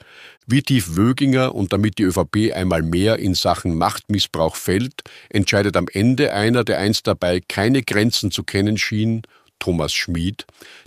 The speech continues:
der im Wöginger Prozess auch seinen ersten Härtetest als Kronzeuge der Anklage zu absolvieren hat.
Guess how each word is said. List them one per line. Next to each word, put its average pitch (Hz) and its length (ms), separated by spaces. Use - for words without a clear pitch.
der 98 100
im 85 180
Wöginger 123 360
Prozess 101 640
auch 92 200
seinen 90 300
ersten 101 460
Härtetest 92 760
als 90 200
Kronzeuge 87 760
der 73 160
Anklage 76 440
zu - 120
absolvieren 71 580
hat. - 280